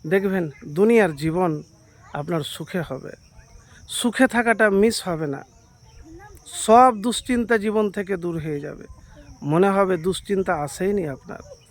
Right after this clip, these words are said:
আর দুশ্চিন্তাকে দুশ্চিন্তা মনে করলে আরও দুশ্চিন্তা বেড়ে যাবে, যা হওয়ার সেটা হবেই। আল্লাহর উপর ভরসা রেখে আমল করুন এবং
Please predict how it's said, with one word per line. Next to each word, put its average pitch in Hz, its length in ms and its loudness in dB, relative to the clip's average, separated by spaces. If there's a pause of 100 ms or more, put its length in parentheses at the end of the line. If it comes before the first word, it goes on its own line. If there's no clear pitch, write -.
(640)
আর 170 120 0
দুশ্চিন্তাকে 226 800 2
দুশ্চিন্তা 202 580 -2
মনে 185 200 0
করলে 175 340 -4 (100)
আরও 185 220 2
দুশ্চিন্তা 185 560 -2
বেড়ে 165 240 -2
যাবে, 147 380 -10
যা 262 320 4
হওয়ার 170 300 0 (100)
সেটা 143 200 -10
হবেই। 160 320 -4 (1300)
আল্লাহর 170 260 2
উপর 156 200 -6
ভরসা 147 360 -8
রেখে 151 300 -4 (680)
আমল 160 300 2
করুন 196 340 2 (400)
এবং 175 440 6